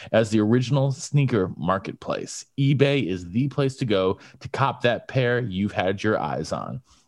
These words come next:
With eBay's authenticity guarantee,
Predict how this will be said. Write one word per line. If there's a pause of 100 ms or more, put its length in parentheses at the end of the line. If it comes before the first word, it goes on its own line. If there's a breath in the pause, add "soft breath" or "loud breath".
With
eBay's
authenticity
guarantee,